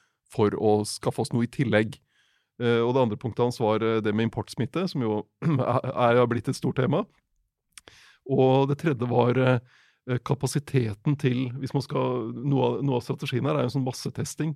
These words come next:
av skoleelever. Eh, da han pekte på, er det kapasitet nok? Som også kan,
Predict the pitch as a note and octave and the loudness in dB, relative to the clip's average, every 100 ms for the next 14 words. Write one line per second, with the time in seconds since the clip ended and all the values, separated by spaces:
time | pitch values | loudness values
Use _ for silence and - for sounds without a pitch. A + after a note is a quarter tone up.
0 | - B2+ A#2 - A2 G#2 G2+ D3 - _ | -6 -4 -4 -4 -4 -2 -4 -6 -10 _
1 | _ _ _ B2 A#2+ B2 A#2+ A#2+ A#2 A2+ | _ _ _ -6 -4 -4 -2 -2 -2 -2
2 | A2+ - - A2+ G#2 A2 - - - B2 | -4 -2 -4 -2 -2 0 -2 -6 -8 -8
3 | A#2+ G#2 - B2 A#2+ _ - _ _ _ | -8 -8 -6 -6 -6 _ -20 _ _ _
4 | _ _ - - A#2+ - E3+ D3 C#3 A#2+ | _ _ -8 -2 -2 -2 -4 -2 0 2
5 | B2+ | 2